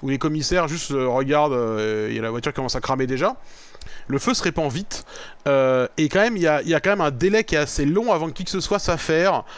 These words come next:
Donc il y a un premier commissaire qui arrive avec un extincteur, qu'il pose au sol en étant encore à bas Belloued, et qui finalement se tire.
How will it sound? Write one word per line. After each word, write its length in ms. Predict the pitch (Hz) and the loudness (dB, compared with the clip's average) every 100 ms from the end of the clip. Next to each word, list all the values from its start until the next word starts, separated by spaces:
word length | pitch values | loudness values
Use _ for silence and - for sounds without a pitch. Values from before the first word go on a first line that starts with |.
| - - - | -16 -16 -6
Donc 160 | 143 | -2
il 40 | 190 | 0
y 20 | |
a 20 | |
un 60 | 180 | 0
premier 260 | - 247 | 0 0
commissaire 460 | 285 262 226 - 220 | 0 0 0 0 0
qui 100 | 202 | 2
arrive 240 | 180 214 | 2 2
avec 140 | 180 156 | 0 0
un 60 | |
extincteur, 720 | 175 - 175 143 175 247 202 113 - - - | 0 0 -4 0 2 4 2 -2 -12 -20 -6
qu'il 180 | - 165 | -4 -2
pose 360 | - 294 254 | 0 2 2
au 100 | 240 | 2
sol 400 | 226 - 233 208 135 | 0 2 2 2 0
en 100 | 151 | 0
étant 240 | 147 165 | 0 0
encore 320 | 165 185 185 | 0 2 2
à 60 | 147 | 2
bas 80 | 156 | 2
Belloued, 500 | 160 156 196 226 123 - - - | 2 4 4 2 -2 -10 -20 -8
et 80 | 156 | -6
qui 140 | - 185 | -2 -2
finalement 340 | 202 208 208 | 2 2 2
se 140 | - | 0
tire. 460 | 147 - 185 233 107 | -2 -2 0 2 0